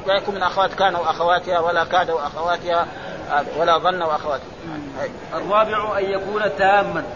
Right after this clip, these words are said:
Speaker 1: إيه.
Speaker 2: واحترز بذلك.
Speaker 1: مم.
Speaker 2: آه، من أف-، من، من الأفعال الناقصة.
Speaker 1: الأفعال الناقصة.
Speaker 2: آه، نحو كان وأخواتها، فلا يقال ما أكون.
Speaker 1: إيه، ما أكون زيدا.
Speaker 2: زيدا
Speaker 1: إيه.
Speaker 2: قائما.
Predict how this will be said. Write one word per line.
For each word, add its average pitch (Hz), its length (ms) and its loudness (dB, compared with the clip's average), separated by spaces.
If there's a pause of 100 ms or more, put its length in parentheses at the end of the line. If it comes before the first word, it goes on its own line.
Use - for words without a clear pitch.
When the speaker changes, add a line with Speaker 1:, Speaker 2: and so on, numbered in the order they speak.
Speaker 1:
إيه. 139 120 -2 (180)
Speaker 2:
واحترز 208 500 0
بذلك. 202 540 2
Speaker 1:
مم. 131 240 -8 (420)
Speaker 2:
آه، 170 180 2
من 170 280 -4 (240)
أف-، 208 320 0
من، 175 220 -4
من 214 100 -2
الأفعال 196 560 2
الناقصة. 175 560 -2 (160)
Speaker 1:
الأفعال 170 380 2
الناقصة. 170 320 0
Speaker 2:
آه، 202 40 6
نحو 185 300 2
كان 196 600 4 (160)
وأخواتها، 165 960 0
فلا 175 320 0
يقال 202 580 2
ما 185 260 4
أكون. 175 400 2 (420)
Speaker 1:
إيه، 147 120 -2
ما 170 200 4
أكون 170 320 2
زيدا. 131 240 -4
Speaker 2:
زيدا 180 440 0 (140)
Speaker 1:
إيه. 135 240 -4
Speaker 2:
قائما. 185 380 2